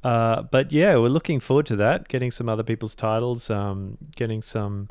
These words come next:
people's views on these films, and yeah, looking forward to that. So we'll keep you up to date, but thanks again for listening. Uh, you know, we're doing this, we're doing this for our enjoyment of film, and, but we're also doing it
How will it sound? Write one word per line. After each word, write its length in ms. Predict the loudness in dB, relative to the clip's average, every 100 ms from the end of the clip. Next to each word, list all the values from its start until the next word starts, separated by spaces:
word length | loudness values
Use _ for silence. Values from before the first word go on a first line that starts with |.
| -16 _ _ _
people's 440 | -2 0 -2 -4 -6
views 520 | -4 0 0 -2 -2
on 300 | -2 -2 -4
these 200 | -6 -8
films, 480 | -6 -6 -6 -8 -6
and 340 | -8 -8 -12 -16 _ _ _ _ _ _ 0
yeah, 260 | 2 4
looking 280 | 2 -2 -4
forward 300 | -2 -2 -2
to 100 | -2
that. 220 | -2 -2
So 280 | -4 0 0
we'll 240 | 4 2 2
keep 360 | -2 -2 0
you 60 | -2
up 100 | -2
to 100 | 0
date, 260 | 2 2 -2 _ _
but 240 | -6 -6 0
thanks 260 | 0 0
again 380 | -2 2 2 0
for 160 | -2 0
listening. 540 | 0 0 -4 -4 -6 -10
Uh, 400 | -4 0 2 0 -2 _ _ _ _ -2
you 80 |
know, 200 | 2 2
we're 200 | 2 2
doing 320 | 4 4 4 2
this, 360 | 0 -2 -8 -12 _ -20 _ -20 -20 _
we're 120 | 0
doing 260 | 2 2 2
this 200 | 0 -2
for 420 | -4 2 2 2
our 280 | 2 2 2
enjoyment 480 | 2 2 2 2 0
of 140 | -2
film, 380 | 0 0 0 -2
and, 300 | -6 -6 -10 _ _
but 120 | 0
we're 220 | 4 4 4
also 220 | 2 0
doing 280 | 2 2 2
it 180 | 0